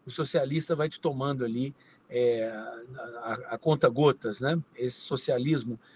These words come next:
fabiano que as pessoas, é, é, mencionam aí. Mas, enfim,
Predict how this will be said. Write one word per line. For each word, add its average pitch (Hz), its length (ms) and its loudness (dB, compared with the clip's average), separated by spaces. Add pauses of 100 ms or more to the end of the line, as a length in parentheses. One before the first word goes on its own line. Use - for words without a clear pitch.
(180)
fabiano 123 760 4 (1120)
que 120 320 -8
as 113 180 -4
pessoas, 120 680 -2
é, 123 280 -6
é, 101 320 -8
mencionam 120 760 0
aí. 90 180 -6 (400)
Mas, 214 180 4
enfim, 156 400 4